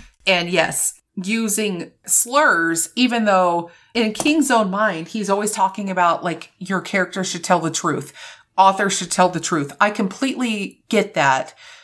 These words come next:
But you can tell the truth in so many ways without using words that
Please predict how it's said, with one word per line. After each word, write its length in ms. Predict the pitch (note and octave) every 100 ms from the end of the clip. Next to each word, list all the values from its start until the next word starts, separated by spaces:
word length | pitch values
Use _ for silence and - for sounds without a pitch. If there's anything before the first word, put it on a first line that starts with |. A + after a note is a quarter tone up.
| _ _ -
But 120 | A3
you 120 | A3
can 220 | A3 A3+
tell 260 | G3+ B3 A#3+
the 80 | A3
truth 400 | - A3 G3+ G3 G3+
in 140 | F3
so 420 | - - G#3 G3+
many 240 | G#3+ A3 G3+
ways 600 | F#3 F3 C#3+ - - - - _
without 540 | F#3+ F3 F#3+ E3+ D#3+ F#3+
using 640 | E3+ F3+ G3+ G3+ G#3+ F3+
words 560 | F#3+ F3 D#3 D3+ D3+
that 320 | F3+ E3+ -